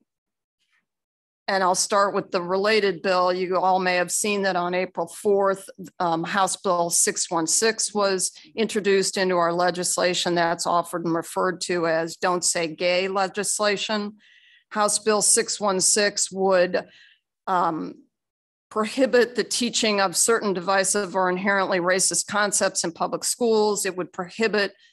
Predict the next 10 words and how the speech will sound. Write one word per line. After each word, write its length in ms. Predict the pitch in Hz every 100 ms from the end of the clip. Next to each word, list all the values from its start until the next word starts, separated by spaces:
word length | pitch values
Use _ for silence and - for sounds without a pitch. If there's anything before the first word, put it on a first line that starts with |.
| _ -
the 80 |
training 600 | - - 214 208 208 208 190
or 200 | 170 165
administration 840 | 180 185 185 - 185 185 - 185
of 120 | 185
professional 600 | - 170 190 185 - 165
development 680 | 156 160 180 190 185 185 180
to 140 | - 175
employees 680 | 160 - 208 202 196 190
that 240 | - 180